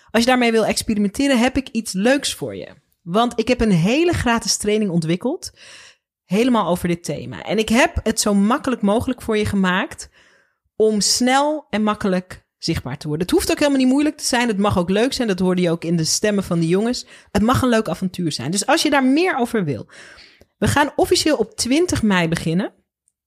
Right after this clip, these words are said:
Maar het is handig om je van tevoren in te schrijven, zodat je even kan kijken wat we gaan doen. Simpel en leuk en makkelijk. En ik beloof je, ik durf te beloven, dat je na die gratis trainingssessies, het zijn live sessies online die je kan volgen en terug kan kijken,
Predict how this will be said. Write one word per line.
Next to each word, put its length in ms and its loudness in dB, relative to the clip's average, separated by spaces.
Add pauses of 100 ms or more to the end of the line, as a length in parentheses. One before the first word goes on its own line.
(320)
Maar 280 2
het 120 -2
is 100 0
handig 280 0
om 80 0
je 80 0
van 100 -4
tevoren 400 0
in 120 0
te 80 -6
schrijven, 460 -2
zodat 200 -4
je 60 -8
even 140 -6
kan 160 -4
kijken 320 0
wat 120 -2
we 60 -8
gaan 180 0
doen. 160 4 (140)
Simpel 340 0
en 120 -2
leuk 200 2
en 120 0
makkelijk. 400 -2 (500)
En 120 2
ik 180 -2
beloof 460 4
je, 200 0 (500)
ik 200 -6
durf 200 -2
te 120 -8
beloven, 520 -4 (400)
dat 220 -2
je 240 2
na 580 4
die 320 2
gratis 680 0
trainingssessies, 800 0
het 140 -4
zijn 180 2
live 220 0
sessies 540 -4
online 400 2
die 80 2
je 80 2
kan 140 0
volgen 320 0
en 80 -2
terug 220 -4
kan 120 -4
kijken, 380 -4